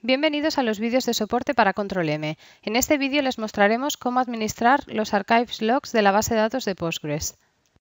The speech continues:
Para generar los archives logs de Postgres necesitamos habilitar la opción Set Database Archive Mode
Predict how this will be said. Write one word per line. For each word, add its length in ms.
Para 200
generar 380
los 180
archives 400
logs 240
de 120
Postgres 560
necesitamos 540
habilitar 460
la 120
opción 420
Set 300
Database 680
Archive 480
Mode 300